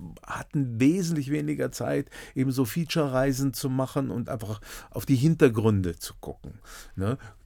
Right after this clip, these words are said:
Dann hat man oft irgendeinen zweiten genommen. Wenn wir Hintergründe wollten, hatten wir dann auch freie Autoren da. Ich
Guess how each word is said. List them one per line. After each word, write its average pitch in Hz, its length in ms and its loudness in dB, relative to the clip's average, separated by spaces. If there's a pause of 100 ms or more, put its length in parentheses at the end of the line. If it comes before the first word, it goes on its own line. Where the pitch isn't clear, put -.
(320)
Dann 98 260 0
hat 110 160 2
man 135 140 4
oft - 260 -6
irgendeinen 117 380 0
zweiten 113 400 2
genommen. 143 340 6
Wenn 113 160 6
wir 113 60 10
Hintergründe 147 560 6
wollten, 139 260 4
hatten 135 160 2
wir 143 80 4
dann 139 160 2
auch 104 140 -4
freie 151 420 0
Autoren 90 640 -2
da. 73 220 -6
Ich - 200 -14